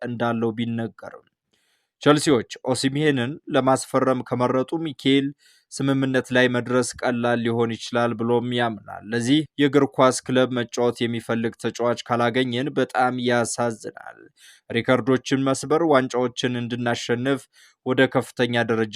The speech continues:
እንድንመለስ እሱ ያስፈልጋል። ተልኮው ይሆናል እላቸዋለሁ ይላል ሚኬ። ኦሲሜን በስታንፎርድ ብሪጅ ውስጥ በብዙዎች አድናቆት ቢኖረውም ከኒኮላስ ጃክሰን ጋር ለመጣመር ወጣት አማራጭ እየፈለጉ ያሉት ቸልሲዎች ቀዳሚ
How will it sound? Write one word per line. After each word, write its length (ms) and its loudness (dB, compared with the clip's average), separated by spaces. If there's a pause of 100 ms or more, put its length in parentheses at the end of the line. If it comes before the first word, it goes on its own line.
እንድንመለስ 800 -2 (180)
እሱ 220 -6
ያስፈልጋል። 800 -2 (120)
ተልኮው 480 2 (160)
ይሆናል 440 4 (160)
እላቸዋለሁ 760 2
ይላል 280 0 (100)
ሚኬ። 240 -10 (300)
ኦሲሜን 580 2
በስታንፎርድ 800 2
ብሪጅ 320 2
ውስጥ 320 0
በብዙዎች 600 2
አድናቆት 580 0
ቢኖረውም 680 2
ከኒኮላስ 680 2
ጃክሰን 500 -2
ጋር 200 0
ለመጣመር 600 -2
ወጣት 500 -2
አማራጭ 440 -2
እየፈለጉ 560 2
ያሉት 420 2
ቸልሲዎች 560 2 (100)
ቀዳሚ 420 2